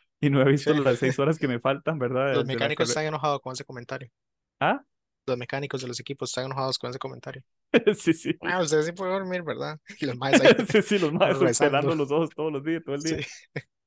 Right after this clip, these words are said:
Speaker 1: No, no, pero de las, ¿qué? Dieciocho horas que pude ver.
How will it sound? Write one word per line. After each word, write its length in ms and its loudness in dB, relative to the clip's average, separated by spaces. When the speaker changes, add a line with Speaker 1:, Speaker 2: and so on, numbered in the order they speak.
Speaker 1:
No, 200 6
no, 220 6
pero 400 4
de 220 -2
las, 500 -2
¿qué? 380 -2
Dieciocho 720 -2
horas 200 0
que 80 -10
pude 260 0
ver. 280 0